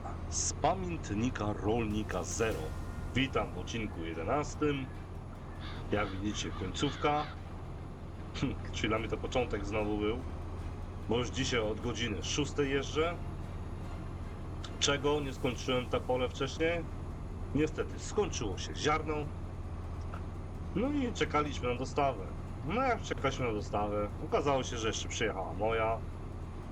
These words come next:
Tutaj się zbiegła w ogóle cała rodzinka, śmietanka towarzyska, kurde, i sąsiad był, czyli mój szwagier z Zielonki też przyjechał. No i tak, oczywiście, no, wiadomo, Bocia-, Bociek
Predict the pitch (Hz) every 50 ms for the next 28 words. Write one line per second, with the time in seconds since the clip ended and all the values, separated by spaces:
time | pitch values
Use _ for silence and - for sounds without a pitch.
0 | - - - 180 208 - 160 135 - 123 - 131 135 147 139 131 123 123 131 156
1 | 151 - 151 143 131 120 107 - 107 110 110 101 - 110 110 110 101 - 147 147
2 | 143 135 131 127 120 120 - 117 104 104 104 104 107 104 - - - 113 107 104
3 | 98 - 107 104 101 101 101 107 104 98 98 104 - 185 170 - - 170 156 143
4 | 135 143 135 120 - - 131 127 123 120 113 110 107 - - - - - - -
5 | - - - - - 143 131 120 113 113 101 - - - 113 - - 117 113 110
6 | - - - - - - - - 104 104 - - 131 123 117 120 113 107 - -
7 | - 107 107 101 - - - 127 123 - - - 127 123 120 120 113 - 113 110
8 | 107 98 - - - - - - - - - - - - - - - 147 196 269
9 | 330 330 320 - 233 202 - 156 135 151 127 120 127 127 - - 120 113 110 101
10 | 113 113 113 110 104 92 95 92 90 127 127 - 156 139 113 90 85 - - -
11 | - - - 143 147 143 - 131 117